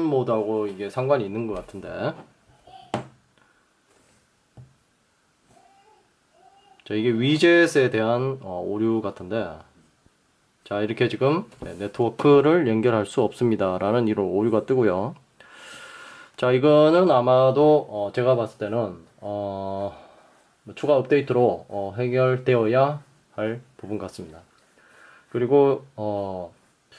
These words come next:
아까 제가 절전 모드에 대해서 얘기를 한, 했는데, 뭐 충전 중에 절전 모드가, 어, 해제되는 기능, 해제되는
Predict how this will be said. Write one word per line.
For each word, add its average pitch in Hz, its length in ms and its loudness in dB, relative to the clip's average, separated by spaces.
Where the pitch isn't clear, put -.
아까 123 440 2
제가 123 320 2
절전 151 360 2
모드에 131 380 4
대해서 113 400 0
얘기를 107 400 -4
한, 117 160 -8
했는데, 127 540 0
뭐 92 200 -14
충전 160 320 2
중에 143 400 0
절전 123 340 0
모드가, 113 840 0
어, 95 180 -12
해제되는 113 440 -4
기능, 95 300 -12
해제되는 117 600 -2